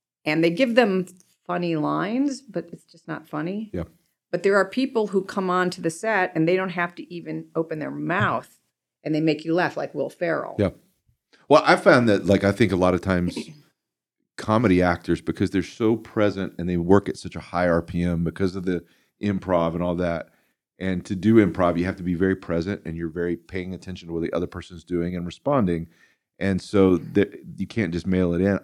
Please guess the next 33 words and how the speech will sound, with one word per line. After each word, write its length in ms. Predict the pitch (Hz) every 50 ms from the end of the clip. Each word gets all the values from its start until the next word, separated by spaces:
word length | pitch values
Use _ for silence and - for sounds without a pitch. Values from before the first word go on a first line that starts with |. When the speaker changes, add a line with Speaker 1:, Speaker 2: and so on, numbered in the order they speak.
| -
Speaker 2:
I 140 | - 110 127
think 240 | 143 - 139 101 -
that 120 | - 87 82
a 20 |
lot 160 | 82 85 92 92
of 60 | 87
times 380 | - 90 90 87 85 82 - _ _ _ _ _ _ _ _ -
comedic 460 | - 98 95 92 104 123 127 104 82
actors 640 | 90 82 85 85 - - 82 80 82 80 - - - _ _ _ _ _ _ _ _ _ _ _
make 180 | - 95 95 87
a 60 | 98
better 400 | 85 80 78 104 98 98 95 87
turn 320 | - - - 98 92 90 -
towards 600 | - - 95 90 87 82 78 - - - - _ _
drama 540 | 87 87 92 101 110 123 120 101 90 90 87
than 220 | 80 76 95 92
the 120 | 87 87 87
other 120 | 85 85
way 100 | 82 82
around. 320 | 80 78 85 85 76 - -
Speaker 1:
Yeah, 380 | 180 190 214 190 185 175 180 - -
I 100 | 202 202
agree 360 | 214 202 170 165 180 175 170
with 140 | 170 180 175
that. 340 | - 180 175 185 196 208 - -
Although 360 | 180 185 180 185 196 196 190
I'll 180 | - - 190 190
tell 220 | - - 262 269
you 180 | 285 254 226 202
what, 280 | 180 180 180 151 - _ _ _ _ _ _ _ _ _ _ _ _ _ _ _
for 140 | _ 202 202
me, 420 | 196 196 208 247 285 262 196 190 190
comedy 840 | - - 175 196 202 214 220 226 202 190 175 170 175 180 - -